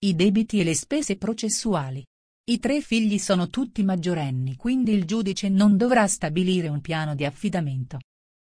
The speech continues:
La causa scatenante. Secondo il Wall Street Journal,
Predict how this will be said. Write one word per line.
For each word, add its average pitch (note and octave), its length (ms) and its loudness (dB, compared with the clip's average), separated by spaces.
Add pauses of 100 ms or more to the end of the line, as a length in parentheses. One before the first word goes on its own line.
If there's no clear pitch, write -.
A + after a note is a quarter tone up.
(140)
La E3+ 160 2
causa F#3+ 440 0
scatenante. C#3 840 -2 (600)
Secondo A3+ 540 0
il G3+ 100 2
Wall F#3+ 200 0
Street G#3+ 540 -2
Journal, C3+ 560 -4